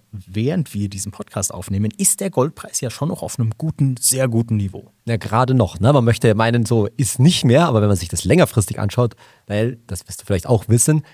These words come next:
Speaker 2: wir haben ja gerade einen ziemlichen Absturz beim Gold hinter uns, von dem man sich der Goldpreis aber schon wieder leicht erholt hat. Aber wenn man sich längerfristig anschaut, dann steht der Goldpreis schon immer noch ziemlich gut da.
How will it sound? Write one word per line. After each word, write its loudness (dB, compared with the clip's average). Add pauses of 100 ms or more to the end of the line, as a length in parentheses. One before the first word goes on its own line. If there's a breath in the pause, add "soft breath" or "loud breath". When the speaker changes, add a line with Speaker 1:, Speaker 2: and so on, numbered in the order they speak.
Speaker 2:
wir -6
haben -2
ja -2
gerade -4
einen -4
ziemlichen -6
Absturz -4
beim -6
Gold 0
hinter -2
uns, -2
von -4
dem -4
man -6
sich -18
der -2
Goldpreis -2
aber -4
schon -4
wieder 0
leicht 2
erholt 4
hat. 2 (360 loud breath)
Aber -4
wenn -6
man -8
sich -12
längerfristig -8
anschaut, -8
dann -10
steht -12
der -12
Goldpreis -8
schon -10
immer -6
noch -10
ziemlich 0
gut -8
da. -8